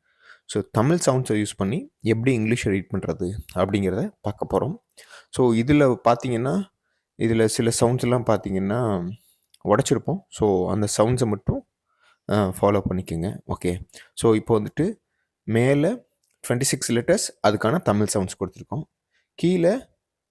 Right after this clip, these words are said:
ஒரு ஒரு வவல் வச்சுட்டு டெய்லி ஒரு ஒரு வேர்டை எப்படி ரீட் பண்ணுறதுன்னு பார்க்க போறோம். So, தமிழ்ல இருபத்தி ஒரு,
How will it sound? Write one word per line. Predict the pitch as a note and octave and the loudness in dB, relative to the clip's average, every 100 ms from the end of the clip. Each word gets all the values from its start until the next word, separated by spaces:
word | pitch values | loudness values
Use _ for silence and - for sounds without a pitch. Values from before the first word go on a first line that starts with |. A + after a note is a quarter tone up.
| _ _ | _ _
ஒரு | - C3 D#3+ | 2 4 6
ஒரு | E3 C#3+ | 6 6
வவல் | C3 C3 A#2+ | 6 6 2
வச்சுட்டு | - B3 C4+ - - - | 0 -4 -4 -6 -6 -2
டெய்லி | A#2 B2+ C#3 C3 D#3+ - - _ _ _ | 4 6 6 4 2 0 -14 _ _ _
ஒரு | A2+ A#2+ | 2 4
ஒரு | A2+ A#2+ G#3 _ _ _ _ - | 4 2 -2 _ _ _ _ -2
வேர்டை | A#2 A#2+ | 2 4
எப்படி | G#2+ G2+ | 4 4
ரீட் | F#2+ F2+ - | 0 -2 -4
பண்ணுறதுன்னு | F#2 A2 | -6 -6
பார்க்க | E2+ E2+ - | -6 -8 -6
போறோம். | D#2+ - | -8 -6
So, | - G2+ | -10 -4
தமிழ்ல | G2+ A#2 | -2 0
இருபத்தி | G#2+ A2+ A2+ | 2 2 4
ஒரு, | A2+ D3 A#3 | 2 2 -4